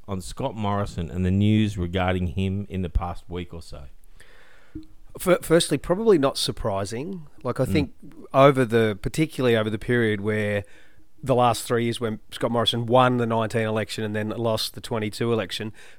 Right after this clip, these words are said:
Speaker 2: there's, there's s-, s-, s-, uh, severe evidence suggesting that he has a really tough relationship with the truth.
Speaker 1: Mm.
Speaker 2: He doesn't, he doesn't have a problem with fudging the books,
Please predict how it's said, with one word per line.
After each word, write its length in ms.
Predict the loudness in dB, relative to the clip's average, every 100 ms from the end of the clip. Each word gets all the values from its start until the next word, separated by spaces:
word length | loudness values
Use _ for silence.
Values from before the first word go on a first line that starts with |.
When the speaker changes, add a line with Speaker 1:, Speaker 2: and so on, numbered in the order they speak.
| 2
Speaker 2:
there's, 240 | 2 2
there's 420 | 4 4 4 0 -2
s-, 200 | -6 -6 -10 -18 -18 -18 -10
s-, 180 | -8 -4
s-, 240 | -6 -2
uh, 300 | 2 4 4
severe 400 | 2 2 6 8
evidence 420 | 8 6 0 -4 -6
suggesting 440 | -2 0 -2 -2
that 100 | 0
he 60 | 2
has 160 | 2
a 60 | 0
really 420 | 0 2 2 -2 -8
tough 240 | -2 -2
relationship 500 | 2 0 -2 -6 -12
with 100 | -12
the 60 | -16
truth. 460 | -12 -12 -12 -18 -18 -18 -18
Speaker 1:
Mm. 140 | -16 -16 -4
Speaker 2:
He 120 | 4
doesn't, 380 | 4 4 -2 0
he 100 | 2
doesn't 220 | 2 2
have 120 | -2
a 60 | -2
problem 520 | -4 0 2 2 0
with 140 | -2 0
fudging 520 | 0 0 -2 -2 -4
the 60 | 2
books, 500 | 2 2 -6 -10